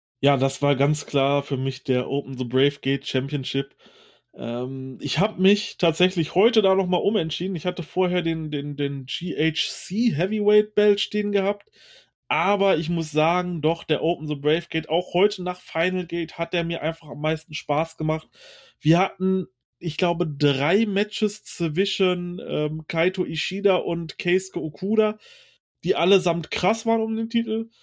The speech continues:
Wir hatten ein gutes Match gegen Yusuke Santa Maria, ähm, und jetzt auch ein gutes Match zwischen Okuda und, äh, Kagetora, die alle irgendwo,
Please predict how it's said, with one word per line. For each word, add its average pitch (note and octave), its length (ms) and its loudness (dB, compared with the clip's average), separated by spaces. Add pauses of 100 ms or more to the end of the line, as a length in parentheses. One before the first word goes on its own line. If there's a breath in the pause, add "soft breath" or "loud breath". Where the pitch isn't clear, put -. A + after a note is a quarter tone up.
(160)
Wir D#3+ 200 2
hatten E3+ 240 -2
ein E3+ 240 -4
gutes A3 460 4
Match G#3 280 0
gegen F#3 200 -4
Yusuke G3+ 380 0
Santa F3+ 360 -2
Maria, G#3+ 720 0 (440)
ähm, E3+ 540 0
und F#3+ 220 4
jetzt F3+ 180 4
auch E3+ 180 0
ein E3 180 -2
gutes F#3 400 -4
Match F3 360 -2
zwischen D#3+ 340 -6
Okuda E3+ 560 0
und, D3+ 680 -2
äh, G#2+ 180 -10
Kagetora, F#3 720 -2
die F3 200 -6 (100)
alle D4 480 0
irgendwo, A#3 580 0